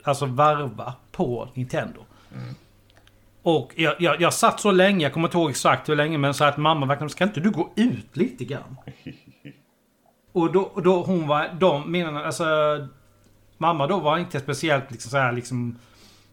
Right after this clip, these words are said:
Speaker 1: Var, var läxorna gjorda och så här, liksom,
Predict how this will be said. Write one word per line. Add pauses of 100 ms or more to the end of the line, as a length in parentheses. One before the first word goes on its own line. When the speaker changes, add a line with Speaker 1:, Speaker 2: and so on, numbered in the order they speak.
Speaker 1:
Var,
var
läxorna
gjorda
och
så
här,
liksom,